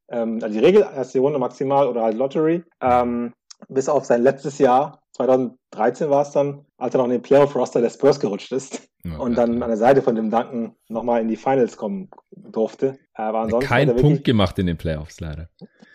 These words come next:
Speaker 1: Es war schon heftig. Also wirklich sonst immer nur die erste Runde.
Speaker 2: Ja.
Speaker 1: Gab auch krasse Serien, das muss man schon sagen. Ich hab da so eine Serie gegen Detroit vor Augen. Ähm,
Speaker 2: Ja, da hatten
Speaker 1: gegen
Speaker 2: sie schon
Speaker 1: Detroit
Speaker 2: geführt und haben, haben sich schon in der zweiten Runde gesehen.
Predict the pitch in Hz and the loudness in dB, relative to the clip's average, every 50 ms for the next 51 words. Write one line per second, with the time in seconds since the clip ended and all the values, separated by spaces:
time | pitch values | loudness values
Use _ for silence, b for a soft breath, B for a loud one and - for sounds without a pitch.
0 | B B B B - - 120 120 - 135 123 135 135 - 98 90 104 110 107 113 | B B B B -10 -8 -6 -6 -6 -6 -6 -6 -6 -8 -10 -8 -6 -6 -4 -2
1 | 120 127 131 131 117 120 127 135 135 - 135 131 131 131 131 127 123 113 120 127 | -2 -2 -2 -2 -2 -2 -2 -4 -6 -8 -8 -6 -4 -4 -4 -2 -2 -2 -4 -4
2 | - - 135 113 120 131 131 131 131 131 127 127 - _ _ - 90 82 - 139 | -4 -4 -4 -2 -2 -2 0 0 0 0 -2 -4 -8 _ _ -20 -10 -4 -4 -2
3 | 156 170 165 - - - - - - 180 156 156 160 165 175 180 180 143 - 151 | 0 -2 -2 -4 -6 -10 -6 -4 -2 -2 -2 -2 -2 -2 -2 -4 -4 -6 -6 -6
4 | 139 147 156 - 160 160 156 143 139 143 143 151 151 143 139 143 139 - 127 123 | -6 -6 -6 -6 -6 -6 -4 -4 -4 -4 -4 -6 -8 -10 -12 -12 -12 -10 -10 -8
5 | 123 123 127 123 120 113 120 127 135 131 123 123 117 110 113 110 - 127 127 139 | -8 -8 -8 -8 -6 -4 -2 0 0 0 0 -2 -4 -4 -8 -4 -2 -2 -2 -2
6 | 139 - 147 123 131 139 143 147 143 143 143 - _ _ _ - 123 113 113 113 | -2 -4 -2 0 2 2 0 0 -2 -8 -12 -16 _ _ _ -14 -10 -8 -6 -6
7 | 117 113 110 113 113 110 113 92 98 110 113 131 117 - - 139 123 104 95 - | -6 -6 -6 -6 -6 -4 -4 -4 -2 -2 -2 -4 -2 -2 -2 -2 -2 -2 -4 -4
8 | 123 120 123 139 135 - 101 98 98 98 101 95 95 98 98 95 90 90 - 110 | -2 2 2 2 2 0 -2 -2 -2 -2 -2 -4 -4 -4 -4 -4 -6 -8 -8 -8
9 | 101 98 90 - - 101 - - 90 101 107 113 110 110 98 98 107 107 110 110 | -8 -8 -8 -6 -6 -6 -6 -4 -4 -4 -4 -4 -2 -4 -4 -2 -4 -4 -4 -6
10 | 110 | -8